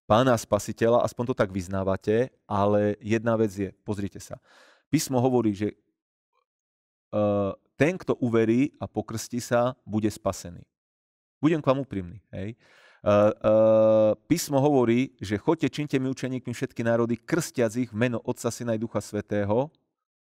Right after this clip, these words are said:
učiac ich zachovať všetko, čokoľvek som vám povedal.“ E, „Čiňte mi učeníkmi, krstiac ich.“ Človek, ktorý nie je pokrstený, nie je ešte učeníkom, nie je v zmluve s Bohom.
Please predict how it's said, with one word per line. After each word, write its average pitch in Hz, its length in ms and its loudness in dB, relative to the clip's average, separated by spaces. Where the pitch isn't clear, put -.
učiac 147 380 2
ich 110 100 -2
zachovať 131 480 2
všetko, - 480 -4
čokoľvek 104 480 -6
som 101 160 -14
vám 98 240 -4
povedal.“ 92 400 -8
E, - 800 2
„Čiňte 170 400 0
mi 143 160 -2
učeníkmi, 131 800 -6
krstiac 139 560 -2
ich.“ 117 240 -2
Človek, 170 320 2
ktorý 151 240 -4
nie 147 160 -2
je - 60 -20
pokrstený, 123 840 -6
nie 117 280 0
je 131 80 2
ešte 123 240 -8
učeníkom, 101 560 -10
nie 120 240 0
je 131 80 0
v 117 80 -12
zmluve 127 240 0
s 104 80 -12
Bohom. 101 320 -2